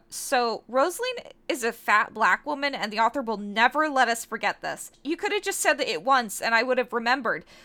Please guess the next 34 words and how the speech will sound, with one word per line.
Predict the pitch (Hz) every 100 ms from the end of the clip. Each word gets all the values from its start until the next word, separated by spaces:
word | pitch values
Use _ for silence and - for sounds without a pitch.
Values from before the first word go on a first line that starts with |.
| -
but | 269
it's | 285 - - _ _ -
always, | 330 349 370 320 277 170 113 143 - - _ _ _ _
she | - - 359
is | - - _
constantly | - - - 349 480 440 415 254 254
described | 240 - 220 185 165 -
as | 202 -
such. | - 202 - -
It | 294
is | 339 226
never | 240 254 294 392 339
framed | 262 - 226 208 - - -
in | 220
a | 208
bad | 180 277 349 392 294
way, | 202 175 185
but | 208 -
there | 233
is | - 320 -
overabundance | - 226 240 185 185 180 -
of, | 190
like, | 185 175
description | - - 254 262 240
of | 214
how, | - 214
her, | - -
how | - -
large | 214 180 170 -
her | -
body | - 247 277 254
parts | 240 180 196
are. | 170
Like, | 175 165